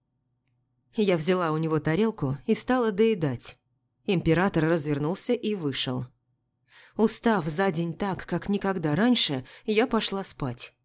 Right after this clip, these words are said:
Сейчас я готова была уснуть даже на полу. Бросив плед с дивана на пол,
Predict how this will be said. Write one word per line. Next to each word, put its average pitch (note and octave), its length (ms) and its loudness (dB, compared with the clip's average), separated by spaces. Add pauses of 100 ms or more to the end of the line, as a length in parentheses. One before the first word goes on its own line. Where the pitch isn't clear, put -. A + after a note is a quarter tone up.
(460)
Сейчас G3 560 0
я F3+ 160 0
готова F#3+ 400 0
была F#3 260 0
уснуть A3 560 2
даже A3+ 420 2
на G#3 180 0
полу. D3 540 -2 (840)
Бросив E3+ 480 0
плед E3+ 280 2
с C#3+ 60 -6
дивана D3 460 0
на D#3 180 -2
пол, B2+ 300 -2